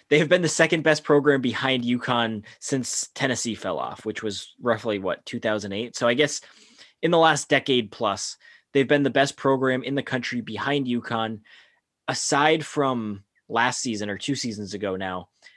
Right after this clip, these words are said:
the top team in the final A P poll of the regular season every single year was either uconn or Baylor dating back to, I wanna say, two thousand seven or two thousand eight. So they've been a really good program.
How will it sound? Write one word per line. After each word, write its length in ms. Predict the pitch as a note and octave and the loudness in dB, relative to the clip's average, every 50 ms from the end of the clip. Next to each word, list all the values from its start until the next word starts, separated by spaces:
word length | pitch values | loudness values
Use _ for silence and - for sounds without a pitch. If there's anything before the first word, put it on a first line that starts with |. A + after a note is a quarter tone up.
| _ _ _ _ _ _ _ _ _ _ _ - | _ _ _ _ _ _ _ _ _ _ _ -6
the 140 | B2 C3+ A#2 | -4 -4 -4
top 360 | - - D3+ D3 D#3 - - | -2 0 0 0 0 -2 -4
team 300 | - - D#3+ D#3 D3 C#3+ | -4 -2 -2 0 0 0
in 60 | B2 | -2
the 60 | A2 | -4
final 400 | G2+ - - B2 B2+ B2+ C3 A#2+ - | -4 -4 -2 -2 -2 -2 -2 -2 -2
A 140 | A#2+ A#2+ | -4 -4
P 140 | A#2 - A#2+ | -4 -6 -8
poll 260 | A#2 A#2 A#2 A#2 A#2 | -6 -4 -2 -2 0
of 40 | A#2 | 0
the 80 | A#2 A2 | 0 0
regular 340 | A2 G#2+ A2 A2+ A2 A2 G2+ | -2 -2 -2 -2 -4 -4 -4
season 400 | - - A#2+ A2+ B2 C3 C3+ - - _ _ - | -6 -8 -8 -6 -6 -6 -8 -8 -12 _ _ -2
every 360 | C#3 C3 B2+ C#3+ D3+ D3+ D3+ | -2 0 0 0 0 0 0
single 440 | D3 - - C#3+ C3+ C3 C3 B2 A#2 | -2 -2 -2 -2 -2 -2 -2 -2 -2
year 420 | G#2+ A2 A2+ A#2+ C3+ D#3 - - - - _ _ _ | -2 0 0 0 0 0 -2 -6 -12 -20 _ _ _
was 240 | - C3+ B2+ A#2+ B2 - - | -2 0 0 0 -4 -6 -2
either 320 | D3+ D3 D3 D3+ D#3 D3+ | 0 2 4 4 4 4
uconn 580 | C3+ A#2+ A2+ B2 C#3 C#3+ - - D#3+ D3+ D3+ C#3+ | 4 2 2 0 0 0 0 -2 -2 0 0 0
or 60 | B2 | 0
Baylor 400 | G#2 B2 A#2+ B2 B2 A#2+ A#2 A2 | 0 0 0 2 2 0 0 -2
dating 440 | G#2 - A#2 A2+ A2 A#2 A2+ G#2+ G2+ | -2 -4 -4 -2 -2 -4 -4 -4 -2
back 320 | G#2+ G#2+ A2 A2 - _ | 0 0 -2 -2 -6 _
to, 400 | - - A#2+ A2+ G#2+ G#2 G2 - _ | -12 -10 -8 -8 -8 -8 -10 -10 _
I 80 | G#2+ G#2+ | -8 -4
wanna 220 | A2 B2+ D3 D3+ | -2 -2 0 -2
say, 220 | C#3+ - D3 B2+ A2+ | -2 -2 -2 -4 -2
two 180 | - C3+ B2+ | -4 -6 -4
thousand 380 | - B2+ A#2+ A#2+ A2+ A2+ G#2 F#2+ | -2 0 0 0 -2 -4 -6 -8
seven 300 | - - A2 G2+ G2+ F#2 | -6 -6 -6 -6 -6 -8
or 80 | F2 | -10
two 160 | - - G#2+ G2 | -10 -12 -14 -10
thousand 380 | - A2+ F#2 F#2 F#2 F#2+ F#2+ | -8 -6 -6 -6 -8 -8 -10
eight. 220 | F#2+ F2 - - - | -10 -10 -10 -12 -12
So 320 | - - F#2+ F2 - - _ - B2 - - - - _ _ _ _ _ _ _ _ _ _ - | -8 -6 -4 -6 -6 -8 _ -20 -20 -20 -20 -20 -20 _ _ _ _ _ _ _ _ _ _ -4
they've 140 | B2+ B2+ | -2 0
been 100 | B2+ D3 | 2 2
a 80 | C3+ A#2 | 2 4
really 240 | A2+ C3+ D3 D3+ C3+ | 6 8 8 8 8
good 220 | A2 B2 G#2+ - | 6 2 -2 -2
program. 540 | - A2+ G#2+ G2+ G2 G#2 G2+ G2 F#2+ F#2 | -2 -2 -2 -2 0 -2 -2 -2 -4 -6